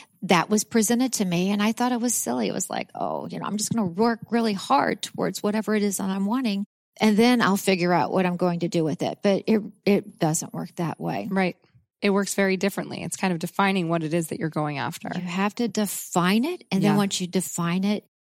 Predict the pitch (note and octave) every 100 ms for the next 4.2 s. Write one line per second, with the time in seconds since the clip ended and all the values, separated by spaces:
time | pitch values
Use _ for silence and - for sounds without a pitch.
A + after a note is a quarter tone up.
0 | _ - G3 G3 F3+ - - - A3+ A#3
1 | A#3+ B3 - - G#3+ B3 C4 - - -
2 | - - - - _ - F3 D3+ _ _
3 | _ - F#3+ F3 E3+ F3 F3+ A3 _ -
4 | F3+ E3